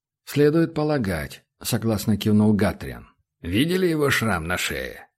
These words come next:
со странной ухмылкой спросил Гай Тицениус. «Да», кивнул первый центурион, «и слышал, как он его получил». «А я это даже видел, как он его получил. Как раз в тот день за пулеметом стоял.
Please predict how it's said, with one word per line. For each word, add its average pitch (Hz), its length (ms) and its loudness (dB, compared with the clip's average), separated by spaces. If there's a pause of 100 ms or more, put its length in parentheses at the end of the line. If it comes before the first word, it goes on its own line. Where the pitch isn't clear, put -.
(120)
со - 180 -4
странной 107 420 0
ухмылкой 110 480 0
спросил 104 460 -2
Гай 101 240 2
Тицениус. 80 760 -4 (420)
«Да», 98 460 -2 (260)
кивнул 107 320 2
первый 107 300 2
центурион, 98 600 0 (600)
«и 110 100 2
слышал, 131 460 2
как 135 260 -4
он 139 100 2
его 135 220 4
получил». 123 600 -2 (600)
«А 107 100 0
я 131 140 6
это 151 200 4
даже 156 300 2
видел, 127 560 2 (120)
как 113 220 -2
он 101 120 2
его 92 180 0
получил. 78 600 -6 (400)
Как 175 220 0
раз 170 200 0
в - 80 -10
тот 160 200 0
день 139 200 2
за 117 140 2
пулеметом 120 480 2
стоял. 69 480 -6